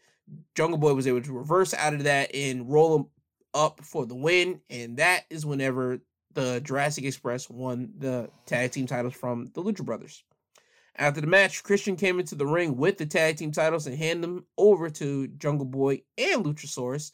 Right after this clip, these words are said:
And you just had them celebrating. You had Jungle Boy on the shoulders of Luchasaurus, and then you had the camera point over to the entrance stage, and you saw all the heel tag teams come out on this ramp.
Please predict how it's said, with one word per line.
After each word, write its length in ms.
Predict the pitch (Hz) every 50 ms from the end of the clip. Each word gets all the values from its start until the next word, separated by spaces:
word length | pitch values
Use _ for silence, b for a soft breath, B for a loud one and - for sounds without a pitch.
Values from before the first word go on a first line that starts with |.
| b b b b b b b b - 180
And 320 | 190 190 190 190 185 175
you 80 | 180 196
just 200 | 180 208 196 -
had 280 | 214 196 196 190 175
them 180 | 175 196 190 185
celebrating. 720 | - - - 185 185 185 165 139 131 127 123 117 107 98
You 140 | 113 123 127
had 240 | 131 131 127 123 117
Jungle 300 | 110 147 160 170 170 160
Boy 580 | 143 127 139 139 139 139 139 139 135 135 131 131 -
on 140 | - 139 147
the 80 | 147 139
shoulders 360 | - 151 139 139 147 147 135
of 100 | 139 135
Luchasaurus, 960 | 139 139 135 135 139 - - 139 127 127 127 127 127 127 127 127 - - 120
and 160 | 127 127 131
then 200 | 143 160 180 202
you 160 | 208 214 202
had 480 | 170 165 170 160 160 160 156 160 156 151 _ _ _ _ _ _ _ _ _ _ _
the 100 | - 143
camera 360 | 139 - 196 180 175 170 156
point 320 | 135 - - 190 190 190 180
over 200 | 175 170 156 160
to 120 | 151 -
the 120 | 135 - - -
entrance 440 | 160 175 185 180 - 202 185 180 180
stage, 380 | - - 160 151 151 143 131 139
and 120 | 131 143
you 100 | 160 180
saw 420 | 170 - - - 165 160 156 156 139 - -
all 240 | 156 180 208 240 254
the 120 | 269 226
heel 420 | 214 - - 240 240 240 220 196
tag 380 | - - 208 214 170 156 151 151
teams 360 | - 170 151 151 151 147 151
come 240 | - - 170 170 165
out 220 | 160 151 147 -
on 180 | - 139 143 139
this 180 | 127 123 - -
ramp. 380 | 135 135 135 135 127 120 -